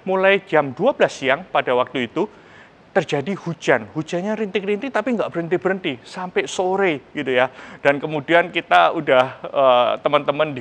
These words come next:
grup sepedaan kami, kita kasih nama Build Bridge Not Walls, gitu ya,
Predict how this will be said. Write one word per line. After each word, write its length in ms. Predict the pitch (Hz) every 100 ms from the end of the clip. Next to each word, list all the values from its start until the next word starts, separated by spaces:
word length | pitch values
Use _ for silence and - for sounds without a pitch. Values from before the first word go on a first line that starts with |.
| -
grup 320 | 143 147 -
sepedaan 480 | - 151 135 120 139
kami, 480 | 135 131 160 175 - - -
kita 260 | - 156 131
kasih 240 | 143 160
nama 320 | 131 139 147
Build 240 | 143 143 127 -
Bridge 240 | 139 -
Not 240 | 135 135
Walls, 480 | 123 117 127 135 -
gitu 120 | 135
ya, 200 | 120 117